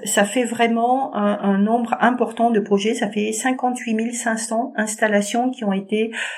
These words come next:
raccordées l'an dernier au réseau de distribution. Et cette évolution-là, donc, c'est en, c'est, c'est une évolution qui est exponentielle d'année en année, et c'est vraiment une, une, une courbe très, euh,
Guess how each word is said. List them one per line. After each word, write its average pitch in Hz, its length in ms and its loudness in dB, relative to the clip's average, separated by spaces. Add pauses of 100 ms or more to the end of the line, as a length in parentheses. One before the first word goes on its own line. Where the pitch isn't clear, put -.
raccordées 226 580 4
l'an 226 200 2
dernier 214 360 0
au 226 60 0
réseau 208 240 2
de 196 60 2
distribution. 175 580 -8 (460)
Et 202 80 8
cette - 560 2
évolution-là, 214 720 2
donc, 196 200 0
c'est 208 280 -2
en, 190 320 2
c'est, 180 240 0
c'est 220 320 -2
une 220 160 2
évolution 220 540 0
qui 214 180 2
est - 180 -4
exponentielle 254 800 0
d'année 208 300 2
en 220 140 2
année, 190 420 2
et 196 60 2
c'est 196 180 0
vraiment 208 480 2
une, 175 460 0 (480)
une, 202 200 6
une 208 240 4
courbe 202 520 0
très, 214 400 0
euh, 165 460 0